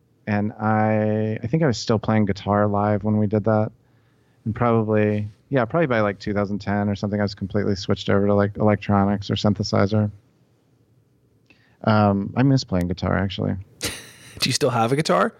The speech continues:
Speaker 1: Oh, yeah, yeah, yeah. No, no, I, s-, I still play around. Like, I'll, I have, um,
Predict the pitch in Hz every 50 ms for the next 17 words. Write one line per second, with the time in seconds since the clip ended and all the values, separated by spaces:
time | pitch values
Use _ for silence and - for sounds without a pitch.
0 | _ _ _ _ _ - - 170 190 185 165 156 175 180 180 175 170 139 107 107
1 | 110 117 127 143 139 143 139 135 135 151 165 165 - - 165 156 180 196 - -
2 | 226 196 160 - - 113 113 113 113 117 - 139 131 123 143 131 143 147 147 147
3 | - 127 135 147 135 123 113 117 113 104 98 95 92 92 117